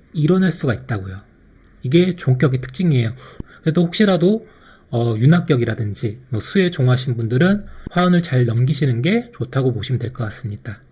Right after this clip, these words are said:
네, 종격 정리하겠습니다. 한쪽으로 치우쳐져 있으니까 좋고 나쁨의 운의 편차가 굉장히 크다. 그래서 이제 평범하게 이렇게 운이 진행되다가 갑자기 퍽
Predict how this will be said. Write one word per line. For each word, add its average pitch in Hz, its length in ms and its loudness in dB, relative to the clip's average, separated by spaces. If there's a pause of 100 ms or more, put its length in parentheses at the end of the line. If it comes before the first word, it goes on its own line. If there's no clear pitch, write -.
(180)
네, 127 180 6
종격 143 320 2
정리하겠습니다. 123 840 4 (320)
한쪽으로 190 760 6
치우쳐져 202 640 2
있으니까 127 720 4
좋고 175 760 4
나쁨의 160 800 2 (360)
운의 147 400 6
편차가 196 760 0
굉장히 127 580 0
크다. - 480 -2 (380)
그래서 160 300 6
이제 131 200 4
평범하게 208 720 4
이렇게 147 180 2
운이 139 300 4
진행되다가 139 800 2
갑자기 196 680 0 (500)
퍽 262 300 0